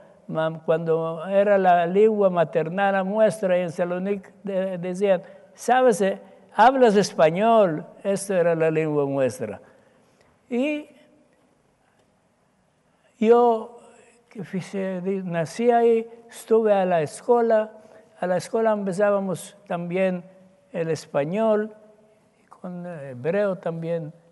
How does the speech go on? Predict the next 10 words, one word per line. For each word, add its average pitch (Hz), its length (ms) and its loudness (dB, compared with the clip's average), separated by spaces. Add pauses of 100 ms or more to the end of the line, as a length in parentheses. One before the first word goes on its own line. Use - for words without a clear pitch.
(100)
y 147 220 -2
griego. 135 540 0 (960)
Al, 175 280 0
eh, 180 240 4
mil 240 360 2
novecientos 220 720 -2 (140)
cuarenta 196 460 -4
y 196 140 -2
uno, 202 480 -4 (640)
al 160 260 -4